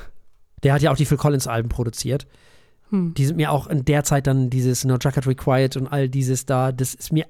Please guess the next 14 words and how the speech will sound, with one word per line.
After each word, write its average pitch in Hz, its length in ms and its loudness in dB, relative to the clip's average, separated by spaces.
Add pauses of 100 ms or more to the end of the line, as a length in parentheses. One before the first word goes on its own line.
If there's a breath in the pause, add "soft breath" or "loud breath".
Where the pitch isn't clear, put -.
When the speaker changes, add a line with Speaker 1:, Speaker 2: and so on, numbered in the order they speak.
Speaker 1:
alles 165 420 0
zu 151 640 0 (160)
eng. 131 320 -2 (1300 soft breath)
So, 139 320 0
so 135 260 2
mega 156 600 4
trocken 127 540 -2
und 131 180 -4
so, 131 380 2
oh 135 320 2
nee. 120 320 -2 (840 soft breath)
Ja, 117 260 2
David 104 320 -6
Henschel. 104 300 -8